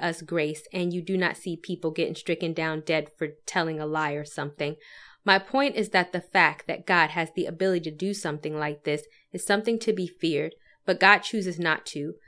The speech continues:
Knowing this should make you want to get on your knees and thank God for not issuing the same type of punishment to you for your sins,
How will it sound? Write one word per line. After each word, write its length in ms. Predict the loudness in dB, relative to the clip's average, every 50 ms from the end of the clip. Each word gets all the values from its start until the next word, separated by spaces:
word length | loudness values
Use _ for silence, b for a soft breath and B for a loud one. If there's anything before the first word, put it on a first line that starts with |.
| b b b b
Knowing 320 | 4 4 6 6 4 2
this 120 | 0 0 -2
should 180 | 0 0 2
make 220 | 2 2 0 0 -2
you 80 | -2
want 220 | -2 -2 -2 -2 -4
to 100 | -4 -2
get 160 | 0 0 0
on 180 | 2 0 0
your 100 | 0 -2
knees 240 | -2 -2 -2 -4 -4 -6
and 180 | -8 -6 -2
thank 220 | -2 -2 -2 -2 -2
God 260 | 0 0 0 0 -2
for 100 | -6 -4
not 280 | -2 0 -2 -2 -2
issuing 360 | -4 -6 -6 -6 -6 -6 -6 -6
the 60 | -8
same 280 | -6 -6 -4 -4 -4
type 260 | -4 -4 -6 -6 -6 -6
of 100 | -12 -10
punishment 520 | -6 -6 -6 -6 -6 -8 -8 -8 -8 -8
to 120 | -8 -10
you 140 | -8 -8 -8
for 160 | -10 -6 -8
your 180 | -6 -4 -4 -6
sins, 440 | -6 -6 -6 -6 -4 -4 -6 -10